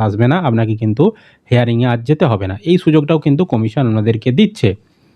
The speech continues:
কমিশনের এক আধিকারিকের কথায়, শুনানিতে যে নথি পেশ করতে হবে, তা যদি আগেই তারা বিএলও মারফত দিয়ে থাকেন, সেক্ষেত্রে ভোটারদের হয়রানি কম হবে। সেই কারণেই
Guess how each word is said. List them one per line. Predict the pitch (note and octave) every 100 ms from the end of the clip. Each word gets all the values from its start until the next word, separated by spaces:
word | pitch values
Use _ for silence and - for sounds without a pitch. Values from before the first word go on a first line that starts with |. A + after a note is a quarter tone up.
| _
কমিশনের | C3+ D3+ F3 F#3+ E3
এক | D#3
আধিকারিকের | A#2+ C3 E3 E3 E3 D3
কথায়, | A2 C3 C3+ A3 _ _ _
শুনানিতে | - D#3+ F#3+ F#3+ F3
যে | F3+
নথি | C#3 C#3
পেশ | E3 C3+ B2+
করতে | - F#3 G3+
হবে, | D3+ A2+ A#2 - _ _
তা | C3 C3+
যদি | D3+ F3+ F#3
আগেই | B2+ C3+ F3 C3+
তারা | B2+ C3 C3+ C3+
বিএলও | A2+ B2 C#3+ D#3+
মারফত | E3 D#3+ - A#2+ A2 _ _ _ A2+
দিয়ে | A#2+ D#3
থাকেন, | F3 E3+ C3 A2 G#2+ _ _
সেক্ষেত্রে | - D#3 G#3 G#3+ C#3+
ভোটারদের | G#2+ B2+ E3 D#3+ F#3
হয়রানি | D3 A#2 B2 D3+ B2+
কম | A#2+ C3+ C#3+
হবে। | B2+ G2 F#2 - _ _ _
সেই | E3 F3+
কারণেই | F#3+ G3 D#3+